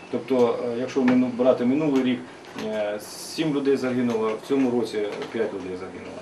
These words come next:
Е, проводимо, проводимо ми з-, відповідні заходи, різні заходи ми проводимо, е, в місті Кременчуці і, е, спільно із авто-, автозаводським райвиконкомом, е,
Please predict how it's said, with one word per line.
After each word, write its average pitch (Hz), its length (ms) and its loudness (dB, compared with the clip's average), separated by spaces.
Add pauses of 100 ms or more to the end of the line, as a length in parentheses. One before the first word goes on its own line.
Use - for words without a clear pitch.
(420)
Е, - 40 -10 (340)
проводимо, 113 600 2
проводимо 117 460 2
ми 110 120 0
з-, - 120 -6 (120)
відповідні 120 460 0
заходи, 110 480 2
різні 110 320 0
заходи 95 380 -4
ми 98 120 -8
проводимо, 113 680 0
е, - 40 -4 (560)
в 117 40 -4
місті 117 200 -4
Кременчуці 113 840 -2 (140)
і, 117 200 0
е, 107 140 4 (1600)
спільно 127 440 2
із 110 520 -2 (240)
авто-, - 300 -2
автозаводським 113 680 2
райвиконкомом, 110 1080 2 (120)
е, 107 120 -2